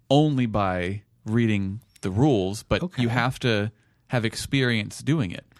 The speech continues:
Speaker 2: So, interesting. And I see what you're saying, and I tendentially agree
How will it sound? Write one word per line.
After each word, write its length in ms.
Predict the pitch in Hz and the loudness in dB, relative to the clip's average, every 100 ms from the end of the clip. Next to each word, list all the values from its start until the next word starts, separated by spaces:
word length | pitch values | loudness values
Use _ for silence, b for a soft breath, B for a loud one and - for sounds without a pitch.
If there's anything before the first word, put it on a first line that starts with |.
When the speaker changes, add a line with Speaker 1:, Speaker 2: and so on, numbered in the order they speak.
| b b b b | b b b b
Speaker 2:
So, 420 | - 202 208 208 _ _ - - - - - | -10 -6 -6 -8 _ _ -20 -20 -20 -16 -6
interesting. 580 | 190 - - 113 120 - _ _ | -6 -6 -8 -6 -6 -10 _ _
And 120 | 135 | -4
I 100 | 131 | -4
see 160 | 120 - | -4 -6
what 100 | 247 | -4
you're 80 | 214 | -4
saying, 360 | - 160 160 127 | -4 -4 -4 -4
and 100 | 113 | -4
I 160 | 110 - _ - _ _ _ - | -6 -10 _ -20 _ _ _ -12
tendentially 760 | 127 120 113 120 127 - 131 113 | -8 -6 -6 -6 -8 -10 -10 -10
agree 640 | 110 - 110 110 107 | -10 -10 -8 -6 -6